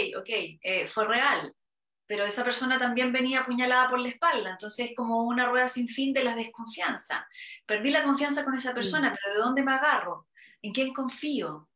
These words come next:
Speaker 1: Obviamente en el corazón, pero para eso, para que yo volviera a confiar en mi corazón, yo me acuerdo que tomé borraja, <laughs> una florcita,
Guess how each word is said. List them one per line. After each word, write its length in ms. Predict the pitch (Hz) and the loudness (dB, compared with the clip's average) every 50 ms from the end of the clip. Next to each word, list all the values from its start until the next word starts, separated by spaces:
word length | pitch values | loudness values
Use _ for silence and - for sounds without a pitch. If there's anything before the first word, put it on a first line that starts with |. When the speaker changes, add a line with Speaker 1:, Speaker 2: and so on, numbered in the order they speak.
| _ _ _ _ _ - | _ _ _ _ _ -4
Speaker 1:
Obviamente 440 | 208 233 254 254 269 277 269 262 | 0 0 2 2 2 0 0 -2
en 60 | 240 233 | -4 -4
el 100 | 226 226 | -4 -4
corazón, 640 | 240 247 254 247 - - 269 - - 170 - _ _ _ _ _ _ _ _ _ | -4 -4 -2 -2 -2 -2 -2 -4 -4 -8 -12 _ _ _ _ _ _ _ _ _
pero 180 | 208 202 208 202 | -4 -4 -2 0
para 200 | 214 214 233 254 | 2 2 4 4
eso, 560 | 285 302 294 - - 196 190 240 277 - - _ | 2 2 0 -2 -2 -4 -6 -8 -10 -12 -14 _
para 200 | - 202 202 196 | -8 -6 -6 -6
que 100 | 196 202 | -4 -2
yo 260 | 202 220 233 233 233 233 | 0 0 0 0 -2 -4
volviera 380 | 233 240 233 233 254 269 269 | -4 -4 -2 0 2 2 2
a 60 | 254 | 2
confiar 320 | 233 220 220 - 262 262 254 | 0 -4 -6 -2 0 0 0
en 80 | 247 | 0
mi 100 | 226 226 | -2 -4
corazón, 640 | - 226 214 214 214 - 254 254 254 269 330 - - _ _ _ | -4 -4 -4 -4 -4 -4 -2 -2 -2 -2 -4 -8 -12 _ _ _
yo 80 | 226 247 | -4 -2
me 100 | 269 294 | 0 0
acuerdo 400 | 285 277 262 254 254 262 269 254 | 0 0 -2 -2 -2 -2 -4 -2
que 380 | - 247 247 254 294 - - _ _ _ _ _ _ _ _ _ _ _ _ _ _ _ _ _ _ - | 0 2 2 2 2 -2 -6 _ _ _ _ _ _ _ _ _ _ _ _ _ _ _ _ _ _ -10
tomé 220 | 202 196 220 226 | -8 -6 -4 -2
borraja, 640 | 226 233 226 233 240 214 - - 160 147 147 - - - | -2 0 0 2 0 0 0 -2 -6 -10 -10 -12 -6 -2
<laughs> 440 | - - - - - - - - _ _ - - - - - - _ - | 0 0 0 -2 -4 -10 -12 -14 _ _ -20 -18 -16 -16 -16 -16 _ -8
una 200 | 202 208 214 214 | -4 -2 -2 -2
florcita, 760 | 220 214 202 196 - - 254 240 240 - 175 180 175 180 - | 0 0 0 0 0 -2 -4 -4 -2 0 0 0 0 -2 -6